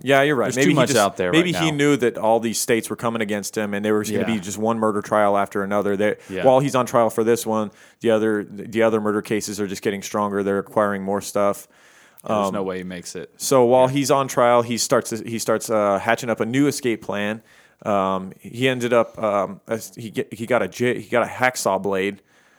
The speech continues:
Speaker 1: from, uh, other inmates,
Speaker 2: Right.
Speaker 1: accumulated five hundred dollars in cash,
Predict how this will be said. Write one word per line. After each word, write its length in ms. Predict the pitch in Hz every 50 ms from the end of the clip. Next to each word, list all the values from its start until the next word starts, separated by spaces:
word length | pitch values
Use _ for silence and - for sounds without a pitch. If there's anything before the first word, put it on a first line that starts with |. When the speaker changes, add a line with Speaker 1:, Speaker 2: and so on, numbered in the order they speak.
| _ _ _ _ _ -
Speaker 1:
from, 340 | - - - 110 104 98 101
uh, 80 | 98 98
other 260 | - 117 120 123 127
inmates, 460 | 120 113 110 107 107 107 104 - - -
Speaker 2:
Right. 160 | 101 104 104
Speaker 1:
accumulated 460 | 104 139 139 135 131 127 123 117 - -
five 200 | 127 127 131 127
hundred 140 | 143 135 127
dollars 260 | 127 120 123 113 110
in 80 | 107 101
cash, 500 | - - 104 104 101 101 104 - - -